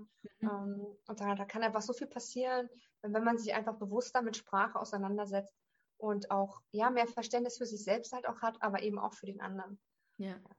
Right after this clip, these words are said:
Speaker 1: das ist, äh, der Zauber der Kommunikation. Da bin ich ganz bei dir. Genau das ist es. Herrlich. Was für ein schöner Abschluss. <laughs> Sehr, sehr, sehr schön. Ich habe, ähm, gleich drei Abschlussfragen,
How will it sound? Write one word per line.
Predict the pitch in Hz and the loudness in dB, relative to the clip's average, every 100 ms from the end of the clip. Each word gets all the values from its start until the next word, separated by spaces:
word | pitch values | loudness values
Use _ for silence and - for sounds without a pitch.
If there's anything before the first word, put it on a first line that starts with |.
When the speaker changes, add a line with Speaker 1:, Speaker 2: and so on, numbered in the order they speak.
| _ | _
Speaker 1:
das | 214 208 | -12 -12
ist, | 202 - - | -14 -16 -10
äh, | 185 180 180 - - | -6 -6 -8 -12 -6
der | 196 | -4
Zauber | 170 226 247 240 | 0 2 4 4
der | 220 | 2
Kommunikation. | 226 208 202 202 196 196 - 180 175 | 0 0 2 0 -4 -4 -2 0 0
Da | 175 | -2
bin | 180 190 | -2 -4
ich | 185 | -2
ganz | 190 196 - | -4 -4 -4
bei | 185 185 | -4 -2
dir. | 185 | -2
Genau | 180 180 180 185 | -2 -4 -4 -4
das | 180 185 | -6 -8
ist | - 185 | -12 -10
es. | 180 175 - _ - - - _ _ _ _ _ | -12 -12 -18 _ -20 -20 -20 _ _ _ _ _
Herrlich. | - 196 233 208 180 180 - _ | -8 -2 0 0 -2 -6 -16 _
Was | 190 - | -6 -4
für | 269 214 | 0 2
ein | 208 | 0
schöner | - 226 220 185 - | 0 2 2 2 -4
Abschluss. | 220 - - 190 180 - - | -8 -10 -10 -6 -6 -8 -2
<laughs> | 277 269 277 - - 226 311 262 359 349 349 - | 0 2 -2 -10 -8 -8 -8 -12 -10 -6 -6 -6
Sehr, | - 220 233 | -2 -2 0
sehr, | 220 214 | -2 -2
sehr | 214 214 | -2 -2
schön. | 214 - 226 214 - - | -4 -4 -4 -4 -8 -8
Ich | 214 233 | -6 0
habe, | 254 254 247 247 240 247 | 0 2 0 0 -2 -2
ähm, | 220 220 220 220 214 | -4 -4 -2 -2 -2
gleich | 196 214 359 359 - | -4 -2 -2 -4 -6
drei | 214 190 233 226 | -2 0 0 0
Abschlussfragen, | 233 - 190 175 - - 180 170 175 185 220 | -2 -6 -6 -6 -8 -4 0 0 0 -4 -6